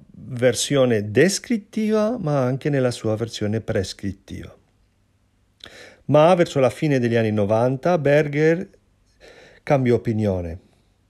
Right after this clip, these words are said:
e disse che accettava che di fatto c'era una secolarizzazione in corso in Europa e dunque una perdita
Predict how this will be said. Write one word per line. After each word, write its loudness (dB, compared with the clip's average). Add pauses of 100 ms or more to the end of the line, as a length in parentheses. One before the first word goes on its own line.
(640)
e 0
disse 2 (1500)
che 0
accettava 2
che -2
di -4
fatto 0
c'era 0
una 2
secolarizzazione 0
in -4
corso -2
in -2
Europa -2 (1000)
e -16
dunque -2
una -10
perdita 0